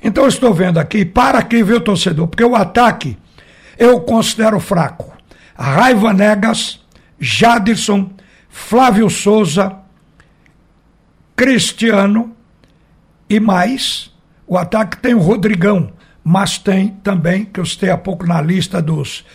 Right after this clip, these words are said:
reforços, o Parraguês. Então acho o ataque fraco. Rodrigão está com interrogação,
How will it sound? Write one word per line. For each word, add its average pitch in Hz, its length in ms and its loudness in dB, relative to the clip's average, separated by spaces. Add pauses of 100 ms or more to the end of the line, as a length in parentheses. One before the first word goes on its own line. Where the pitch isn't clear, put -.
(100)
reforços, 170 560 -2
o 214 80 -4
Parraguês. 180 760 -2 (480)
Então 254 320 2
acho 277 300 2
o 220 40 2
ataque 202 360 -2
fraco. 156 420 -6
Rodrigão 208 680 0 (420)
está - 580 -2 (480)
com 214 220 0
interrogação, 185 840 0